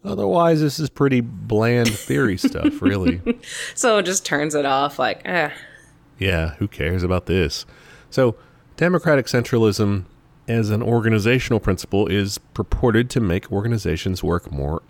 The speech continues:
Speaker 1: effectively. Uh, it's supposed to be a good way for parties to get the best of both worlds, kind of resolving the dialectic between freedom and unity,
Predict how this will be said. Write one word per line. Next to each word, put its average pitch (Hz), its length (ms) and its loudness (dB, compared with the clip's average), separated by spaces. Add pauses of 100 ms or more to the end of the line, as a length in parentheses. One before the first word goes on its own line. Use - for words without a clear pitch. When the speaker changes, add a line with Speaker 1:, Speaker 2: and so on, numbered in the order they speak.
(120)
Speaker 1:
effectively. - 760 -4 (920)
Uh, 85 160 -6
it's 87 120 -10
supposed - 420 0
to 104 60 -2
be 104 340 2
a 95 80 -2
good 107 240 0
way 87 240 2
for - 140 -8
parties 92 380 2
to - 100 -6
get 90 280 0
the - 60 -10
best 95 440 -2
of 92 140 -10
both 95 280 0
worlds, 76 520 -6 (320)
kind 107 260 2
of 92 140 2
resolving 95 840 4 (320)
the 90 440 0
dialectic 95 920 0
between 90 640 0
freedom 104 680 0
and 85 220 -2
unity, 104 640 -2